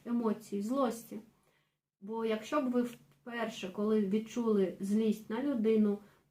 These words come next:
або на ситуацію, ви її не подавили, а ви проговорили,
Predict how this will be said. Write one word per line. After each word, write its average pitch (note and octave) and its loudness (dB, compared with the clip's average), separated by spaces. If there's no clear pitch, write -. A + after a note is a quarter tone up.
або A3 -6
на B3 0
ситуацію, G#3 -2
ви A3 0
її G#3+ 4
не G#3 6
подавили, G3+ 2
а G#3+ -8
ви A#3 -2
проговорили, A#3 4